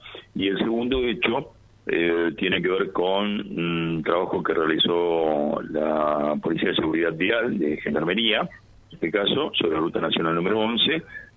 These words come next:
de, eh, el secuestro de estupefacientes que entendemos, y lo vamos a corroborar con el doctor, procedía de Florencia.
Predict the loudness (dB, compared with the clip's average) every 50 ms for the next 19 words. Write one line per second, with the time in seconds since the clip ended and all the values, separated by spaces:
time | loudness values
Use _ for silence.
0 | -20 -12 -8 -6 -2 0 0 0 0 0 -2 -2 -2 0 2 2 2 2 2 2
1 | 2 2 2 0 0 0 0 0 -2 -2 -4 -4 -4 -4 -2 -2 -2 -2 0 -2
2 | 0 0 0 0 0 0 0 -2 -2 -2 -2 -2 0 0 0 0 0 0 0 -2
3 | -2 -4 -4 -4 -4 -2 0 0 2 2 2 0 -2 -4 -4 -2 -2 -2 0 0
4 | 0 0 0 0 0 0 2 2 2 0 2 0 0 0 0 0 2 2 2 2
5 | 0 2 0 0 0 0 0 0 2 2 2 2 2 2 2 0 2 0 0 -2
6 | 0 0 0 0 0 -4 -6 -14 -16 -16 -18 -16 -6 -4 0 0 2 2 2 2
7 | 2 2 0 0 -2 -2 -2 0 2 2 2 2 2 0 0 -2 -2 -2 0 0
8 | 0 0